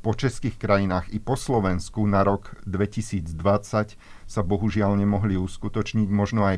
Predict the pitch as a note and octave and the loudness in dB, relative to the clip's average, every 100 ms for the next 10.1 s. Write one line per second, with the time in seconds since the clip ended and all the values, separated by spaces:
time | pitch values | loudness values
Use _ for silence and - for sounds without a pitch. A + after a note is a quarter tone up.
0 | - G#2 G2+ A2+ G#2+ - - - - - | 0 -2 0 0 0 0 -12 -18 -10 -4
1 | G2+ F#2+ F#2 - - - - - - - | -2 0 -2 -6 -12 -16 -16 -18 -12 0
2 | A2 F#2+ F#2 E2+ - - - - - G2+ | 4 6 4 0 -12 -20 -20 -8 0 2
3 | A2+ G2+ A2+ G#2+ - - - - - G#2 | 4 4 4 4 0 -10 -14 -14 -4 0
4 | F#2 F2+ - G#2+ A2+ G#2 - G#2 G#2 G#2 | 0 0 -2 -2 0 -2 0 0 2 2
5 | G2+ A2 - - - - - - - F#2+ | 0 -2 -8 -12 -10 -10 -8 -10 -4 -2
6 | G#2+ - - F#2 - G#2+ G#2 G2 - G#2 | -2 -4 -4 -6 -4 -2 2 2 2 -2
7 | G2 F#2+ G2+ G2 G2+ G2 G2 - G2+ - | -2 0 0 0 0 0 -2 -2 -2 -2
8 | G2 G2 F#2 G#2 F#2+ F#2+ F#2 G2 G#2 G#2 | -6 -4 -2 -4 -2 -2 -2 0 0 2
9 | G#2 G#2 G#2 G2 G2 G2 - G#2 G2 G#2+ | 2 2 2 2 2 0 -2 -4 -2 -6